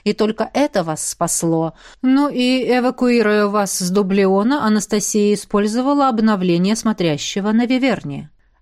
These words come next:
А вроде бы это все новости на данный момент,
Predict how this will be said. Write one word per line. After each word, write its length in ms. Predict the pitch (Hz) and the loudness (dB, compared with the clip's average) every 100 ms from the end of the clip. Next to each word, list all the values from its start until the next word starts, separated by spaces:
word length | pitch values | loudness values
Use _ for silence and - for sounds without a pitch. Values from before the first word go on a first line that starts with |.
| _ | _
А 460 | 180 180 180 185 - | -4 -2 0 -2 -6
вроде 360 | 180 214 226 226 | -6 -4 -4 -4
бы 100 | 240 | -4
это 240 | 233 - | -4 -6
все 260 | - - 208 | -8 -6 -4
новости 380 | 196 208 226 | -2 -4 -4
на 160 | 247 220 | -4 -4
данный 280 | 175 175 170 | -2 -2 0
момент, 440 | 175 180 175 170 | 0 0 -2 -4